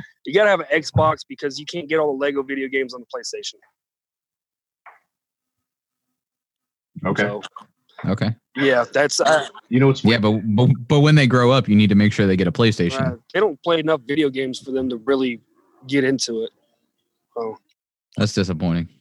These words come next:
Speaker 3: They need to play more video
Speaker 1: I don't know. We
Speaker 3: games.
Speaker 1: play
Speaker 2: It'd be way cheaper to not have an Xbox
Speaker 1: Yeah.
Speaker 2: for kids.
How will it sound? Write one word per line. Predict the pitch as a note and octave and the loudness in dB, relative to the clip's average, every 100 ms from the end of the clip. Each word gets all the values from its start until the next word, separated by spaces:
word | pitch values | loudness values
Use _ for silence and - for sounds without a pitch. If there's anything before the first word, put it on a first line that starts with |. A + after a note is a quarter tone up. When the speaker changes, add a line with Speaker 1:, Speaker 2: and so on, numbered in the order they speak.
| _ | _
Speaker 3:
They | F#2+ | -2
need | F#2+ | 0
to | |
play | E2 F2+ | 0 0
more | E2 | 0
video | D#2+ E3 | 0 0
Speaker 1:
I | |
don't | F#3+ | 2
know. | G3 | 2
We | F3+ | 2
Speaker 3:
games. | F#3+ | 0
Speaker 1:
play | G3 | 0
Speaker 2:
It'd | F3 A2+ | 0 0
be | |
way | G2+ A2 | -2 -2
cheaper | - A#2+ G#2+ | -2 -4 -4
to | F#2+ | -4
not | F#2+ G2+ | -4 -4
have | G#2 F#2+ | -4 -6
an | |
Xbox | G2 - F#2 - - - | -6 -6 -8 -10 -16 -16
Speaker 1:
Yeah. | F#3 F#3 E3+ | -12 -12 -10
Speaker 2:
for | G#3+ | -12
kids. | G#3 G3+ F#3+ | -6 -6 -6